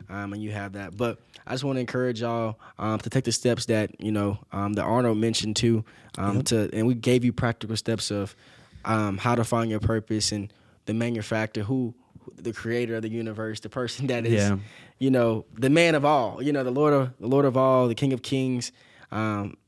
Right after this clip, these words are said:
Speaker 1: that the rule of everything, um, go to him,
Speaker 2: Yeah.
Speaker 1: um, and he has your back, and he's gonna let you know uh, what your purpose is and how to use it to fulfill his good will.
Speaker 2: Yeah,
Speaker 1: And it's, and
Speaker 2: exactly.
Speaker 1: it's him because he's already planned it long ago.
Speaker 2: Long ago. And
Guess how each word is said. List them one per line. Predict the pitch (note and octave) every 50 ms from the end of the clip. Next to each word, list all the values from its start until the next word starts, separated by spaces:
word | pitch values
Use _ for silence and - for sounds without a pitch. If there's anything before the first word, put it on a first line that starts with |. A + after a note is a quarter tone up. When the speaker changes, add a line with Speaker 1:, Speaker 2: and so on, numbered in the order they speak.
| -
Speaker 1:
that | G#2+ A#2 F#2+
the | A2 A#2
rule | C3+ D3 C#3+
of | B2 A#2+
everything, | A#2 C3+ C#3 C3+ C3 - B2 B2 B2 B2 A#2+ A#2 A#2 A#2+ _ _
um, | G2+ G#2 G#2 G#2 F#2+ - -
go | G#2+ B2 C3 C#3+
to | C#3+ A#2+
him, | A2 A#2 A2+ A2+ G#2+ G#2 - - - _ _ _
Speaker 2:
Yeah. | A2 F#2+ F#2 G#2 G2+
Speaker 1:
um, | G#2 G#2+
and | A2+
he | A#2 A#2
has | A2+ A2+ A2 A2
your | G#2+ G2
back, | F#2 G#2+ G#2 G#2 - G2
and | G2+
he's | A2
gonna | A2+ G#2+ G#2+
let | G#2+ G#2 -
you | G#2 G#2
know | G#2+ G#2 G#2 G2+ G2 G2+ _ _ _ _ _ _ - -
uh, | F#2+ G2 G2 G2 F#2+
what | F#2+ G#2+ A2+ -
your | A2 G2+
purpose | - A2 G#2 G2+ - G#2 - -
is | G2+ G2+ G2+ G2+ G#2 G2+ F#2+ -
and | E2+ G2 F#2+ F#2 F#2
how | F#2+ - A2 A2
to | G#2+ G2+
use | F#2+ G#2 G#2 G#2 F#2+ G#2
it | F#2 - - -
to | G#2 G2+
fulfill | G#2 G2 - A2+ A2+ G#2+
his | G2+ G#2+ G2+ G2
good | - A2+ G#2 F#2
will. | F2+ G2 G2+ G#2+
Speaker 2:
Yeah, | G#2 G2+ G2
Speaker 1:
And | F#2+ G2+
it's, | A#2+ A2
and | G#2+ A#2+
Speaker 2:
exactly. | G#2 F#2+ F#2+ A#2 C3 C3+
Speaker 1:
it's | B2 A2
him | A#2 C#3+ C#3 A#2+ A#2
because | A2 A#2 - A#2+ A2+ G#2+ - - _
he's | _ C3 A#2
already | A2+ G#2+ G#2+ G2+
planned | - - A2 G2+
it | F#2
long | F#2 F#2 F#2
ago. | F#2 F2+ F#2 F2+ F2+ - _ _ _
Speaker 2:
Long | G#2 G2+ G2 G2 G#2+
ago. | A2+ G#2+ A2 G2+ F#2+ F2+ - - - - - - - - - _ -
And | G#2+ A#2 A2+ A2+ G#2+ G#2